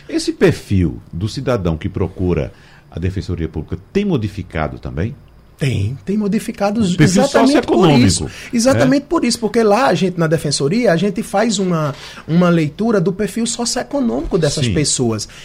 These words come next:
Speaker 2: E o perfil socioeconômico dessas pessoas tem se modificado por conta disso.
Speaker 1: O que era antes e o que vem se tornando agora.
Speaker 2: Isso.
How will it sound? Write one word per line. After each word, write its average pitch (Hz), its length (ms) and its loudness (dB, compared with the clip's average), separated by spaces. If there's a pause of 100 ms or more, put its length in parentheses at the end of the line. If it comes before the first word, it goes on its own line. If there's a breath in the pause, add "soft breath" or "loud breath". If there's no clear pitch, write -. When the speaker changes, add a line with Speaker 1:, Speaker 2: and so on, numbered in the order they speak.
(100)
Speaker 2:
E 233 100 4
o 247 60 2
perfil 254 480 0
socioeconômico 156 800 -2
dessas 127 260 -6
pessoas 185 560 -2
tem 269 320 -2
se - 160 -4
modificado 226 720 -4
por 240 180 -8
conta 269 320 -6
disso. 214 520 0
Speaker 1:
O - 20 -4
que 170 200 0
era 151 180 4
antes 160 600 0
e 180 60 -2
o 170 40 2
que 165 200 -6
vem 160 200 0
se 160 200 -6
tornando 123 520 0
agora. 67 400 -4
Speaker 2:
Isso. 120 540 -4